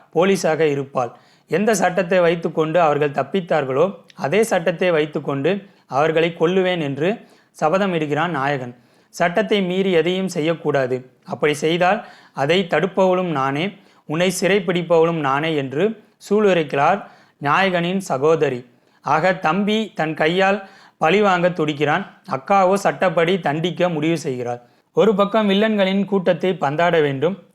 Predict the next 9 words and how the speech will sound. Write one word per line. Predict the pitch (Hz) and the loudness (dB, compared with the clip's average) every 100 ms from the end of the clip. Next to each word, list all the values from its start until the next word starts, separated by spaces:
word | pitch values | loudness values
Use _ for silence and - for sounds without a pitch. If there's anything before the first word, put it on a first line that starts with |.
| - | -4
இன்னொரு | 165 226 208 | 0 2 2
பக்கம் | 185 175 208 160 | 2 0 -2 0
போட்ட | 185 208 202 | 0 2 0
சபதம் | 156 156 165 185 | 0 0 0 0
நிறைவேற | 156 165 175 160 143 | 2 2 4 2 0
வேண்டும். | 123 131 196 - - - _ 147 | -2 -4 -4 -8 -20 -20 _ 0
நடுவே | 180 226 208 196 | 2 4 4 2
அக்கா | 156 202 196 | 2 2 4
வேற | 180 165 | 4 4